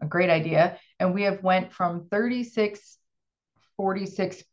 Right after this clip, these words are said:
thirty-six to forty-six percent to sustaining in the high ninetieth percentile." So that's extremely impressive. If you would like to share what you did to get to that number, I'd love to hear it. I'm sure everyone else <laughs> would. That's awesome, Diane. Thank you for sharing that.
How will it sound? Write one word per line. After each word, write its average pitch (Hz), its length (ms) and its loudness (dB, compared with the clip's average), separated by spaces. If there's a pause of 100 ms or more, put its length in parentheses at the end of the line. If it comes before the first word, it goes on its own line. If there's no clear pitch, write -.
(240)
thirty-six 233 500 2
to 196 100 -10
forty-six 196 500 -2
percent 180 440 0
to 180 100 -10
sustaining 175 720 -4
in 175 140 0
the 170 60 0
high 175 360 4
ninetieth 165 600 -2
percentile." - 680 -4 (460)
So 160 560 6 (160)
that's - 400 2 (120)
extremely 226 680 2
impressive. 185 760 2
If 180 180 -4
you 185 460 0 (400)
would 175 140 -2
like 180 240 4
to - 100 -12
share 151 240 2
what 170 160 2
you 175 60 -2
did 175 240 -2
to 180 80 -6
get 240 200 6
to 214 100 -2
that 165 180 2
number, 165 280 0
I'd 160 200 0
love 196 260 2
to 190 80 -10
hear 175 260 -2
it. 170 180 0
I'm 160 140 -8
sure 180 220 2
everyone 180 300 4
else 214 260 2
<laughs> - 0 -
would. 202 280 2
That's 170 240 0 (460)
awesome, 190 340 -2
Diane. 160 380 -2
Thank 170 220 -8
you 170 100 -2
for 165 140 -6
sharing 165 380 2
that. 143 280 2